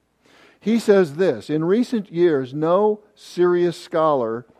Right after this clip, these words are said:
has ventured to postulate the non-historicity of Jesus, or at any rate, very few, and they've not succeeded in disposing the much stronger, indeed very abundant,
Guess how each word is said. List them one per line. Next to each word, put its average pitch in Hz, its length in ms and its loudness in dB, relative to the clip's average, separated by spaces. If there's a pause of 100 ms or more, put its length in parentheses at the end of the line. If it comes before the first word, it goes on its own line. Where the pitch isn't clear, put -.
(320)
has 160 200 0
ventured 202 420 -2
to 160 80 -4
postulate 147 760 -2
the 143 100 -6
non-historicity 160 1080 -6
of 123 100 -8
Jesus, 139 400 -8
or 180 260 -2
at 165 240 -2 (580)
any 196 280 0
rate, 139 260 -4
very 135 300 -2
few, 160 420 -2
and 151 380 -2
they've 208 280 0
not 196 300 0
succeeded 151 1000 -8 (440)
in 170 160 -4
disposing 170 720 2
the 151 80 -2
much 156 240 -4
stronger, 175 420 0
indeed 165 340 -4
very 170 300 0
abundant, 156 720 -2